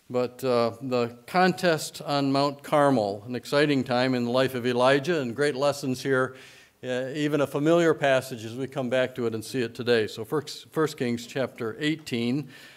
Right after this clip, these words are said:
beginning in verse twenty. By the time we have come to this event on Mount Carmel, Elijah has been hiding for three and a half years. God has been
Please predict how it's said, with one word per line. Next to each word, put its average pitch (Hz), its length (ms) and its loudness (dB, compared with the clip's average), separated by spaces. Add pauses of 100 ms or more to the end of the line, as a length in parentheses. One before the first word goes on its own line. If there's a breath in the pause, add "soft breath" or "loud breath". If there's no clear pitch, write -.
(200 loud breath)
beginning 135 400 0
in 123 120 0
verse 123 280 -2
twenty. 143 480 0
By 131 160 -2
the 139 80 -2
time 175 480 4
we 143 100 4
have 131 160 0
come 180 300 4
to 139 80 -2
this 151 240 2
event 143 500 2
on 127 220 -2
Mount 131 260 -2
Carmel, 139 580 2 (540 loud breath)
Elijah 156 500 4
has 143 200 0
been 135 220 -2
hiding 156 480 2
for 139 120 -4
three 160 240 0
and 165 80 4
a 147 60 2
half 151 260 2
years. 156 640 2 (560 soft breath)
God 139 280 2
has 143 200 0
been 135 380 -2